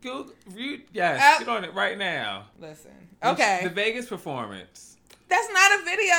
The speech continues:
Speaker 2: though. That's
Speaker 1: That
Speaker 2: not, like,
Speaker 1: is.
Speaker 2: okay, no. No,
Speaker 1: Anyway.
Speaker 2: no. <laughs> That was my question. I mean, that was my answer.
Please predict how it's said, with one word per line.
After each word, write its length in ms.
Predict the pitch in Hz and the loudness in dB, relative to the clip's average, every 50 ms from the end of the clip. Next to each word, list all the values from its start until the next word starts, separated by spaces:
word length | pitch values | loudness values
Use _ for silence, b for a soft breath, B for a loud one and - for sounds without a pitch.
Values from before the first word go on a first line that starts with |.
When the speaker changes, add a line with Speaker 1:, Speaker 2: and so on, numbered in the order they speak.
| 320 320 | 4 4
Speaker 2:
though. 340 | 294 277 262 247 226 220 226 | 6 8 8 8 6 4 0
That's 160 | 254 320 330 | -2 -2 -4
Speaker 1:
That 320 | 320 - - 302 311 311 262 | -2 0 2 2 2 2 4
Speaker 2:
not, 20 | 277 | 4
like, 280 | 285 277 269 262 - | 4 4 4 4 2
Speaker 1:
is. 260 | 254 233 226 254 254 | 0 2 0 0 0
Speaker 2:
okay, 240 | - 254 208 185 180 | 0 -4 -4 -4 -4
no. 260 | 180 185 170 151 147 - 180 190 - | -6 -8 -10 -8 -10 -10 -12 -12 -6
No, 100 | 202 202 | -4 -4
Speaker 1:
Anyway. 260 | 196 220 226 214 202 | -4 -4 -6 -8 -8
Speaker 2:
no. 540 | 202 175 151 143 151 165 170 196 - - 330 | -6 -8 -8 -8 -12 -14 -16 -18 -14 -14 -14
<laughs> 80 | - - - - 539 659 - - - - - - - - - - - _ _ _ _ _ _ _ _ _ _ _ _ _ _ _ _ _ _ B B B B B B B B B B B B B B B - - _ _ _ 202 | -12 -14 2 10 10 10 10 10 6 8 8 8 8 6 -4 -18 -20 _ _ _ _ _ _ _ _ _ _ _ _ _ _ _ _ _ _ B B B B B B B B B B B B B B B -20 -20 _ _ _ 4
That 220 | - 269 269 269 | 8 8 8 10
was 160 | 269 262 247 | 8 2 0
my 180 | 262 220 214 214 | 0 0 0 2
question. 320 | - 226 185 180 185 - - | 2 0 -2 -2 -2 -2 -2
I 60 | 220 | -2
mean, 140 | 220 220 214 | -2 0 -2
that 100 | 220 208 | -2 -2
was 100 | 214 220 | -2 -4
my 100 | 226 196 | -8 -10
answer. 460 | 180 180 165 180 - - 92 - 247 | -10 -10 -14 -14 -16 -16 -16 -16 -18